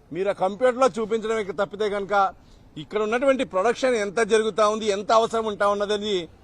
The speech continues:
మీరు ఎక్కడ కూడా తెలియజేయలేని పరిస్థితి. ఎండ కాస్తే మా-, డ్రై అయిపోయింది, మొక్క అయిపోతుందని రైతుల దగ్గర కటింగ్ చేయడం, వర్షం కురిస్తే మాయిశ్చర్ ఉందని చెప్పి మాయిశ్చర్ కటింగ్ చేయడం, రైతాంగం ఇప్పుడు రామానాయుడు గారు గౌరవనీయులు మా శాసనసభ్యులు చెప్పినట్టుగా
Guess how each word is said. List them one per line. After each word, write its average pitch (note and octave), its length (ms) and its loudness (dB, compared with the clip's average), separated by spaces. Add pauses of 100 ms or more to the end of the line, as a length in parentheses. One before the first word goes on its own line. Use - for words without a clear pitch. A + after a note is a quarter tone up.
(220)
మీరు D3+ 120 -4
ఎక్కడ G3+ 280 -4
కూడా A3 160 -2
తెలియజేయలేని D3+ 540 -6
పరిస్థితి. B2 460 -14 (640)
ఎండ F3+ 240 -4
కాస్తే G3+ 440 0
మా-, F3+ 420 -2 (320)
డ్రై F#3 240 2
అయిపోయింది, G3 400 2
మొక్క F3+ 240 -6
అయిపోతుందని F#3+ 580 -4
రైతుల F3 300 -4
దగ్గర F3 240 -6
కటింగ్ D3+ 400 -6
చేయడం, C#3 240 -6 (600)
వర్షం A#3+ 360 -2
కురిస్తే A3 260 -2
మాయిశ్చర్ G3+ 540 2
ఉందని G3+ 240 -4
చెప్పి F#3+ 500 -2 (320)
మాయిశ్చర్ F#3+ 420 -2
కటింగ్ F3 340 -8
చేయడం, C#3+ 300 -6 (420)
రైతాంగం A#3+ 840 2 (260)
ఇప్పుడు D#3+ 240 -10
రామానాయుడు G#3+ 520 -2
గారు G#3 120 0
గౌరవనీయులు G3 440 0 (420)
మా D3 120 -6
శాసనసభ్యులు G3 760 -2
చెప్పినట్టుగా G3 520 -2